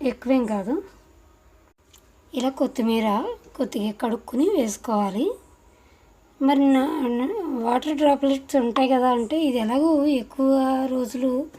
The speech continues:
నిల్వ ఉండే పచ్చడేం కాదు. ఇప్పుడు రాత్రిపూట చేశాను. ఈ రాత్రి ఒకసారి తింటాము, రేపు పొద్దున్న ఒకసారి తినగలుగుతాం, రేపు మధ్యాహ్నానికి. అది కూడా ఫ్రిడ్జ్లో పెట్టుకుంటే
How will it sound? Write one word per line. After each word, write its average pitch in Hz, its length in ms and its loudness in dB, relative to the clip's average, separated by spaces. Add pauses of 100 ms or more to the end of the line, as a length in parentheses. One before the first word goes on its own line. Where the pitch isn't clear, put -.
(580)
నిల్వ 254 240 2
ఉండే 269 200 6
పచ్చడేం 262 480 -2
కాదు. 214 260 -4 (1200)
ఇప్పుడు 240 240 -6
రాత్రిపూట 240 580 0
చేశాను. 226 540 -6 (1500)
ఈ 311 140 2 (100)
రాత్రి 285 400 2
ఒకసారి 277 360 4
తింటాము, 277 480 0 (140)
రేపు 311 260 2
పొద్దున్న 285 400 0
ఒకసారి 254 380 -2
తినగలుగుతాం, 208 800 -6
రేపు 220 260 -6
మధ్యాహ్నానికి. 214 680 -6 (580)
అది 247 140 0
కూడా 254 200 2
ఫ్రిడ్జ్లో 254 420 -2
పెట్టుకుంటే 220 500 -10